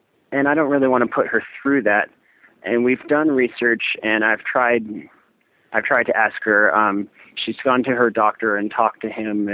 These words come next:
and he didn't really give, give us any answers. So I'm wondering, is there a good way, is there a good birth control out there, um,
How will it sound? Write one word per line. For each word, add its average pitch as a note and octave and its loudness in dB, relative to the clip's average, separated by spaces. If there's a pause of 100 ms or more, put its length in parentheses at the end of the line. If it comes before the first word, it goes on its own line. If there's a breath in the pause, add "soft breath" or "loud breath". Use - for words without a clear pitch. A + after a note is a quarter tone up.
and G#2+ -6
he C#3+ 0
didn't B2 0
really B2 0
give, A#2+ -2 (160)
give A#2 0
us A2+ 0
any A#2+ 0
answers. A#2 -4 (500 loud breath)
So D3+ 0
I'm D3 2
wondering, D3 0 (180)
is D3+ -2
there F3 0
a D3 -4
good C3 -2 (400 loud breath)
way, G2+ 0 (1120 loud breath)
is - -20
there B2 4
a C3 0
good B2+ 0
birth A#2 2
control G2 0
out F#2 0
there, F2 -2 (680)
um, F2+ 0